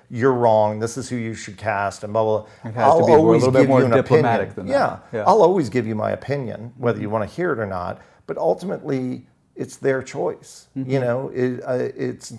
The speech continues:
Speaker 1: it's not up to me to demand a director or a producer or somebody else cast a certain person. You know, I will always give you my
Speaker 2: Yeah.
Speaker 1: opinion and tell you what I think is best, but ultimately they have to decide that.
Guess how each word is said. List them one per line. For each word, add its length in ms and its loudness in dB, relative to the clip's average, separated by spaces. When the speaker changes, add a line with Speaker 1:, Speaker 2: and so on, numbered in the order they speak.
Speaker 1:
it's 160 -20
not 240 0
up 280 -2
to 100 -12
me 440 -8
to 100 -12
demand 920 -4
a 80 -8
director 800 -4
or 200 -4
a 20 -16
producer 600 -10
or 60 -12
somebody 320 -10
else 240 -4
cast 400 -6
a 40 -14
certain 320 -10
person. 460 -10
You 120 -4
know, 320 -2
I 100 0
will 160 2
always 300 4
give 180 -4
you 80 -4
my 140 2
Speaker 2:
Yeah. 60 0
Speaker 1:
opinion 640 -4
and 140 -10
tell 160 -4
you 120 -8
what 100 -4
I 80 -4
think 240 -10
is 80 -10
best, 680 -4
but 440 2
ultimately 920 -6
they 100 -4
have 200 -2
to 60 -14
decide 460 -8
that. 320 -10